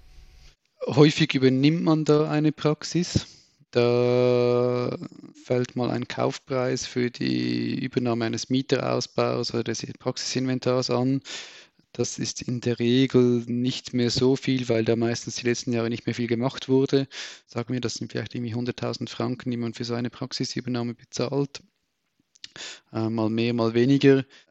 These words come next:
Dann eben braucht es eigentlich, muss man diese Liquidität sicherstellen können. Ähm, da ist sicher nochmals derselbe Betrag fällig. Und dann je nachdem, was man, was man machen will. Also wenn man ein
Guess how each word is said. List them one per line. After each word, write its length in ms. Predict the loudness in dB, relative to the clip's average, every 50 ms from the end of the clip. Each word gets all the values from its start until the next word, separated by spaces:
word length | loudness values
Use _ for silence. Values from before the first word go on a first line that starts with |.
| -20 -20 -20 -20 _ -4
Dann 340 | 0 2 2 4 4 2 2
eben 320 | 2 2 0 2 2 0 0
braucht 360 | 2 2 2 2 2 2 2
es 100 | 2 2
eigentlich, 240 | 2 0 0 0 -2
muss 160 | -4 -4 -2
man 80 | -4
diese 140 | -2 0 0
Liquidität 600 | 0 0 -2 -2 -4 -4 -4 -2 -2 -2 -2 -2
sicherstellen 760 | -4 -6 -6 -4 -2 -2 -2 0 2 2 2 2 0 -2 -2
können. 520 | 0 0 0 2 2 2 2 0 0 -2 -2 -4
Ähm, 440 | -4 -4 -4 -4 -4 -6 -8 -8 -8
da 140 | -6 -6 -6
ist 140 | -6 -6
sicher 260 | -10 -10 -12 -10 -10 -10
nochmals 360 | -10 -8 -8 -8 -8 -8 -10
derselbe 400 | -10 -6 -4 -2 -2 -2 -2 -2
Betrag 440 | -2 -4 -2 -2 -4 -4 -4 -4 -4
fällig. 500 | 0 0 2 2 2 0 -2 -4 -10 -16 _ -20 -20 -20 -20 -18 -10 -6
Und 260 | -4 -4 -4 -2 -2
dann 100 | 0 0
je 120 | 0 0
nachdem, 380 | 0 -2 -2 -2 -2 -2 0 -2
was 200 | -4 -4 -4 -4
man, 400 | -4 -4 -2 -2 -4 -4 -6 -6
was 200 | -6 -6 -6 -6
man 100 | -6 -6
machen 280 | -6 -6 -6 -4 -4
will. 120 | -2 -2 -2
Also 200 | -4 -4 -4 -4
wenn 120 | -4 -4
man 240 | -6 -8 -8 -8 -10
ein 680 | -10 -10 -10 -10 -12 -14 -18 -20 -20 -20 -20 -20 -20